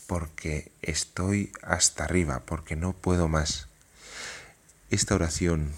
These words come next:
que sale del corazón es la oración eficaz que el Señor quiere. Él es Señor, tiene señorío. Dice el Evangelio que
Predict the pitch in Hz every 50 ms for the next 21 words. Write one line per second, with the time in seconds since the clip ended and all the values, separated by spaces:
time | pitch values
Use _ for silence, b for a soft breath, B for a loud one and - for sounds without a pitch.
0 | - - - 85 78 - - 90 87 87 85 80 76 - - 82 73 73 - 110
1 | 113 117 107 104 - - - - - - - - - 92 190 - - - 92 82
2 | 82 80 73 76 78 - - 92 101 101 90 - - 78 - - 95 101 - -
3 | - 80 71 - - 73 73 73 76 76 - - - 78 73 69 67 - - -
4 | - B B B B B B B B B B B - _ _ _ _ _ _ _
5 | - 85 87 87 85 82 78 - - - - - - - - - _ _ - -
6 | - - - _ - 98 95 - - - - - - - - - - 92 76 69
7 | 76 76 76 69 67 - - - _ _ - - 98 101 110 113 107 - - 95
8 | 82 78 73 73 73 69 76 78 71 69 71 - - - B B B B B B
9 | B B B B B B B B B _ _ _ _ - - - - - - -
10 | - _ _ _ _ _ - _ _ _ _ _ _ _ _ _ _ - 98 98
11 | 92 - - 87 87 85 82 80 80 - - 87 78 80 85 80 - - 80 76
12 | 73 - -